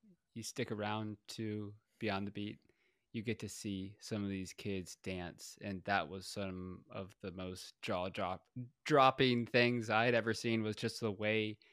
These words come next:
these kids would dance, because they're not just dancing to dance, they're dancing to say something. They're dancing to express something. They're dancing with feelings that they want to get out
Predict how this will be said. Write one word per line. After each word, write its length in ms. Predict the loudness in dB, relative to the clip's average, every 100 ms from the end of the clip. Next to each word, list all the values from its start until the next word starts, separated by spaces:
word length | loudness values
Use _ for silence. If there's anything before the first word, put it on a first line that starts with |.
| _ _ _ _
these 420 | 0 0 -2 -6 -10
kids 500 | -4 0 0 -4 -4
would 180 | -6 0
dance, 280 | 0 0 -2
because 400 | -6 -4 -4 -2
they're 120 | -2
not 240 | 0 -2
just 240 | -4 -6 -2
dancing 400 | 0 0 -2 -4
to 100 | -6
dance, 400 | -4 -2 -4 -4
they're 100 | -2
dancing 400 | -2 -2 -2 -4
to 80 |
say 240 | -4 -2 -2
something. 460 | -2 -6 -8 -14 -16 _ _ _ _ _
They're 220 | -4 0
dancing 440 | 0 0 -2 -4 -6
to 340 | -8 -4 -4 -6
express 480 | -8 -10 -2 -2 0
something. 420 | -4 -6 -6 -6
They're 120 | -4
dancing 520 | -4 -4 -4 -6 -6 -6
with 200 | -8 -8 _ _ _ _ _ _
feelings 600 | -6 -2 0 0 -4 -6 -6
that 240 | -6 -6
they 160 | -6 -6
want 320 | -6 -8 -8
to 140 | -12 -10
get 180 | -6 -4
out 320 | -2 -2 -4